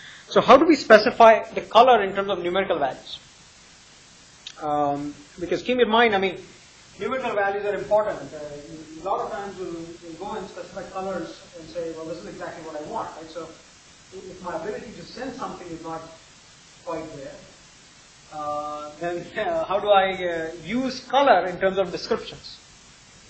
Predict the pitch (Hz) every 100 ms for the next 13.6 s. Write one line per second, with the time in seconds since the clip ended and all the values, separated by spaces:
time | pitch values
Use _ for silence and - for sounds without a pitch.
0 | - - - - - - - - - -
1 | - - - - - - - - - -
2 | 175 147 147 147 135 135 135 - - -
3 | - - - - - 247 233 - - -
4 | - - 185 190 190 175 175 - - 175
5 | 156 143 - - - 220 214 214 190 185
6 | 170 165 170 - 160 156 - 180 190 196
7 | 175 180 180 165 151 - - 160 - 214
8 | 226 208 170 175 165 160 160 185 185 175
9 | 175 170 - 156 175 180 - 160 156 480
10 | 233 196 180 - 185 185 185 - 247 240
11 | 202 180 156 170 170 160 160 160 156 151
12 | 147 147 - 247 - - - - - -
13 | - - - 165 156 156